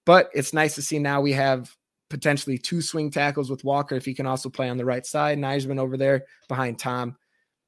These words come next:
He didn't really allow anything. Jordan Love didn't get sacked at all today. Clifford didn't get sacked at all today.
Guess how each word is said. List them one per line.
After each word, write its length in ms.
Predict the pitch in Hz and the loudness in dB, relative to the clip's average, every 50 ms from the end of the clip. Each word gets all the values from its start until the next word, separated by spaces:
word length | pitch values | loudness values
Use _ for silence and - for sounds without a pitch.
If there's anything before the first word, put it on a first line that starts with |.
| _ _ _ _ _ _ _ _ _ - 69 82 85 _ _ _ | _ _ _ _ _ _ _ _ _ -20 -20 -20 -20 _ _ _
He 440 | - - - 143 147 151 147 139 - - - 135 | -14 -6 -2 0 2 2 2 0 -2 -8 -16 -8
didn't 240 | 127 135 139 147 127 | -2 0 2 2 2
really 200 | 131 139 139 139 | 2 0 2 2
allow 320 | 131 131 135 135 143 147 | 2 2 2 2 2 2
anything. 420 | 143 147 143 143 - 147 143 147 139 | 2 0 0 -2 -2 -2 0 0 0
Jordan 240 | 135 139 135 135 | 0 0 0 2
Love 140 | 131 131 135 | 2 0 0
didn't 180 | 135 139 135 131 | 0 -2 -4 -4
get 140 | 131 127 - | -6 -6 -6
sacked 280 | - 131 127 123 - | -6 -6 -6 -4 -4
at 60 | 127 | 0
all 180 | 135 156 165 165 | 2 2 2 2
today. 240 | 160 - 160 156 156 | 2 0 -2 -2 -2
Clifford 360 | 147 - - 151 143 - 143 | -2 0 0 0 2 0 -2
didn't 200 | 135 143 139 135 | -2 -2 -2 -2
get 140 | 131 135 - | -4 -6 -6
sacked 300 | - - 135 127 127 - | -6 -6 -6 -4 -4 -4
at 80 | 131 127 | -2 -2
all 140 | 127 127 123 | -2 -2 -4
today. 320 | - - 131 131 131 131 | -4 -2 -2 -2 -2 -4